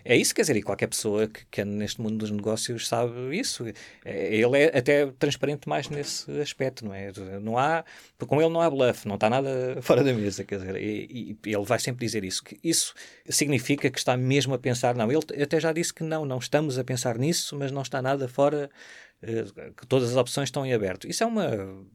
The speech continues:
uma verdade à lapalista, aquelas que se dizem que o Trump é useiro e vezeiro, porque ele, até nas situações mais dramáticas e complicadas, diz que está tudo em cima da mesa. Eh, duvido muito que haja algum interesse dos Estados Unidos, que agora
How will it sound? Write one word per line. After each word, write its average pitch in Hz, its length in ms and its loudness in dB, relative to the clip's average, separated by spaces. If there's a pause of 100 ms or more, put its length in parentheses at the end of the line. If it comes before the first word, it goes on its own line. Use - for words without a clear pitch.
uma 120 220 -6
verdade 107 300 2
à 107 40 4
lapalista, 107 500 -2
aquelas 104 280 -8
que - 100 -12
se - 100 -8
dizem 123 200 -6
que 123 100 -8
o 107 100 -4
Trump 107 320 -4
é 101 320 -4
useiro 107 340 -2
e 101 40 -2
vezeiro, 127 320 -2
porque - 220 -10
ele, 135 120 -4 (280)
até 123 180 4
nas 127 120 2
situações 127 360 0
mais 120 180 0
dramáticas 113 540 0
e 123 60 -4
complicadas, 117 640 0
diz 107 180 0
que - 140 -10
está 104 440 -4
tudo 151 180 -4
em 131 40 -4
cima 139 200 -4
da 113 80 -4
mesa. 95 260 -8 (560)
Eh, 101 300 2
duvido 107 600 -4
muito 117 300 -2
que - 100 -4
haja 117 200 2
algum 117 180 0
interesse 123 760 0
dos 113 180 -2
Estados 113 260 -4
Unidos, 113 360 -4
que - 240 -2
agora 110 320 2